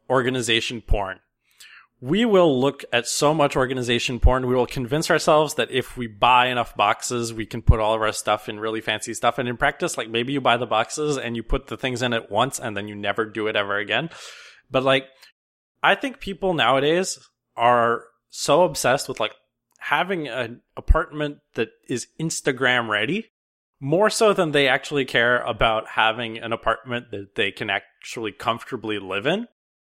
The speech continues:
And I feel like that's what's coming out with, like, the heavy emphasis on and the fixation on finding the right storage. Like, to me, this is the least important point of the entire thing.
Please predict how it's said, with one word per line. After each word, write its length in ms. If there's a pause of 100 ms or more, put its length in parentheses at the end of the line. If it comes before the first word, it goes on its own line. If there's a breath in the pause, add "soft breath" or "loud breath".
(200)
And 180
I 220
feel 300
like 180
that's 320
what's 140
coming 280
out 160
with, 120
like, 220
the 100
heavy 480
emphasis 520
on 440
and 180
the 60
fixation 600
on 380 (300)
finding 380
the 80
right 240
storage. 520 (500)
Like, 180 (520)
to 100
me, 160
this 200
is 140
the 80
least 340
important 480
point 220 (100)
of 140
the 100
entire 300
thing. 200